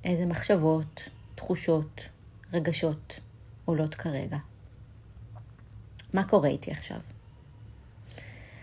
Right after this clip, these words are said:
נקבל כל תשובה בלי ויכוח או דחייה, בלי מאבק.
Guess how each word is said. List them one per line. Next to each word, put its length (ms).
נקבל 360
כל 240
תשובה 800
בלי 240
ויכוח 600
או 40
דחייה, 680
בלי 140
מאבק. 800